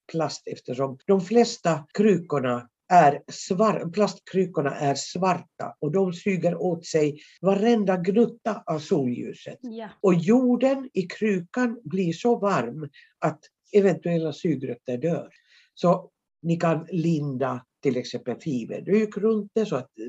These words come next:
Speaker 1: vit fiberduk, eller ställa krukan i, i skugga.
Speaker 2: Mm.
Speaker 1: Ordentlig dränering på botten och hål i plasten där under. Och sen vattnar ni alltid underifrån.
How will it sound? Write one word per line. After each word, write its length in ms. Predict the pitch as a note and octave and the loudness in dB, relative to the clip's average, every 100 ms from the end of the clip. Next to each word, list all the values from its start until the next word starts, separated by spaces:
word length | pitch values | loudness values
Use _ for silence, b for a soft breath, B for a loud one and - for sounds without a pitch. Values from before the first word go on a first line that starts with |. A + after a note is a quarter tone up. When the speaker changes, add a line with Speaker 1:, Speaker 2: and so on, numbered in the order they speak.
| C#3 | -8
Speaker 1:
vit 260 | E3+ C3+ - - | -4 -4 -6 -10
fiberduk, 600 | B2 G#2+ B2+ F3+ A#3 - _ _ | -10 -10 -2 0 0 -4 _ _
eller 280 | A3 A#3 G3+ | 4 6 4
ställa 400 | F3 G3+ E3+ D3+ | 4 2 2 0
krukan 600 | D3 D3 C3+ - B2 B2+ | -4 -4 -4 -4 -10 -12
i, 240 | A2+ A#2+ - - | -10 -10 -10 -6
i 120 | B2 | -6
skugga. 460 | - A#2 G#2 - - _ _ _ | -4 -6 -6 -12 -18 _ _ _
Speaker 2:
Mm. 240 | A#3+ A#3 G#3 _ | -20 -20 -20 _
Speaker 1:
Ordentlig 560 | E3+ F3 G3 E3+ D3+ C#3+ | 4 6 6 4 0 0
dränering 600 | C#3+ D#3 D#3 G3+ A#3+ G#3 | 0 0 2 2 2 0
på 100 | G#3+ | 0
botten 420 | F3 F#3 - E3+ | -2 -4 -2 -2
och 100 | D3+ | 0
hål 280 | E3+ D3+ B2+ | 0 2 2
i 260 | A#2+ - - | 0 -2 -8
plasten 520 | C3+ A#2 - - - G#2+ _ _ | -8 -8 -10 -12 -12 -14 _ _
där 180 | - - | -10 -8
under. 420 | - - - - _ - | -10 -12 -12 -16 _ -6
Och 100 | D#3+ | 2
sen 280 | G3 E3 D3+ | 4 2 2
vattnar 420 | E3 E3+ C#3 B2+ | -2 -2 -6 -4
ni 140 | A#2 | -4
alltid 340 | A#2+ A#2 - - - | -4 -4 -6 -14 -8
underifrån. 1000 | A2 G#2 F2 E2+ D#2+ F2 - _ _ | -8 -8 -10 -14 -18 -20 -20 _ _